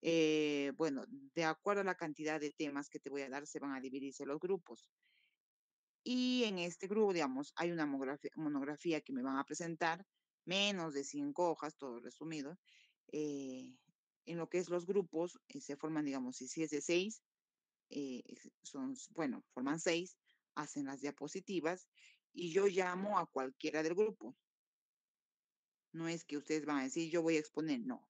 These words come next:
yo llamo a cualquiera del grupo. ¿Ya? En las dos exposiciones, es así. No es que un grupo va a exponer ahora, un, la mitad del grupo va a exponer ahora y la otra mitad no.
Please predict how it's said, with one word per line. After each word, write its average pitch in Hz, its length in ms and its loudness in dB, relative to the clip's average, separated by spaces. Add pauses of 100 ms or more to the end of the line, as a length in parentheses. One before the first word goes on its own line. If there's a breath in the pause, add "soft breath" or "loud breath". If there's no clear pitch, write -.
yo 139 140 -2
llamo 147 280 0
a 165 80 -2
cualquiera 131 380 -6
del 123 120 -6
grupo. - 280 -12 (1200)
¿Ya? 165 240 0 (160)
En 151 120 -4
las 143 180 -2
dos 180 200 0
exposiciones, 147 840 -6 (300)
es 156 100 -10
así. 151 340 -4 (920)
No 170 120 -2
es 175 140 -4
que 156 140 4
un 175 160 2
grupo 175 240 4
va 156 60 6
a - 20 6
exponer 151 380 0
ahora, 180 480 2
un, 165 280 -4
la 156 100 2
mitad 170 200 0
del 180 100 0
grupo 165 260 0
va 147 80 0
a - 20 0
exponer 135 320 -4
ahora 175 260 2
y - 20 -2
la 165 100 0
otra 147 140 -2
mitad 139 400 -2
no. 123 260 -4